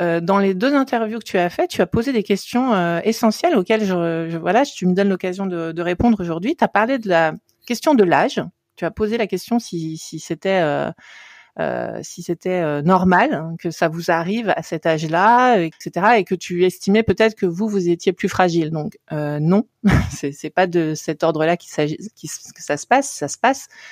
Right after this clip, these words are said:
Ce qui se passe surtout, c'est que, je dirais, l'étau s'est resserré à un niveau, euh, au niveau social, c'est-à-dire que la pression a, a monté et que,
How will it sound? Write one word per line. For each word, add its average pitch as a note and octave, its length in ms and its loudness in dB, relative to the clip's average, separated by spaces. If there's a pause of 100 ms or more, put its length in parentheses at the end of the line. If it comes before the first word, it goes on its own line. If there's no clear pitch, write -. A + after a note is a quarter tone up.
(140)
Ce - 60 -20
qui - 140 -16
se - 80 -16
passe D#4 340 2
surtout, D4+ 400 2
c'est F#3 220 -2
que, D#3+ 400 -2
je D#3+ 40 -8
dirais, F#3+ 220 0
l'étau F3+ 400 4
s'est F3 160 -4
resserré G3+ 520 0 (520)
à E3 120 -2
un E3+ 120 2
niveau, F3 460 0
euh, D#3+ 120 0
au E3+ 200 -2
niveau E3+ 240 -2
social, G3+ 480 2
c'est-à-dire E3 320 -4
que - 100 -8
la D3+ 240 0
pression F#3 500 -2
a, D3+ 280 -4
a D3 180 -6
monté A3 640 2
et D3+ 80 -4
que, E3 260 -4